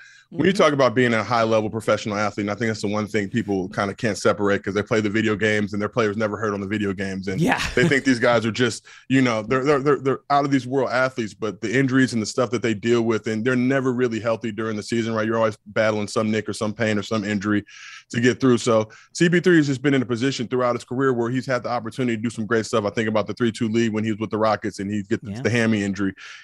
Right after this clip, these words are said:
Speaker 1: It's just, you know, stuff like that, that's just tough breaks. Like, he didn't go out there saying, "Damn, I'm gonna hurt my hamstring today." You know, he's feeling himself. He's, he's giving the Steph the shimmy.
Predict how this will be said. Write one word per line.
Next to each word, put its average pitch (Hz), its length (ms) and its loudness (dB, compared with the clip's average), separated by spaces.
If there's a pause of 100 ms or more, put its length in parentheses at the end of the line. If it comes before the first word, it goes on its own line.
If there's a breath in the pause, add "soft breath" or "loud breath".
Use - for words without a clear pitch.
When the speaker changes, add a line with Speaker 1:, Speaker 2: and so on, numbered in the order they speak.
Speaker 1:
It's 123 160 4
just, 143 260 2 (280 loud breath)
you 143 80 4
know, 143 100 6
stuff 156 340 0
like 135 220 2
that, 143 240 4
that's 123 260 2
just 135 240 -2
tough 107 220 0
breaks. 110 340 -2
Like, 101 240 -4
he 123 160 0
didn't 127 160 4
go 120 160 4
out 110 140 2
there 113 140 2
saying, 110 180 0
"Damn, 113 180 0
I'm 113 80 2
gonna 107 40 0
hurt 113 140 0
my 107 100 0
hamstring 110 400 -4
today." 101 260 2
You 110 140 -2
know, 101 240 -2 (100)
he's 131 160 -2
feeling 123 240 4
himself. 117 400 2
He's, 117 180 -2
he's 117 220 -8
giving 123 300 2
the 113 60 -2
Steph 123 300 0
the 120 80 -6
shimmy. 131 460 2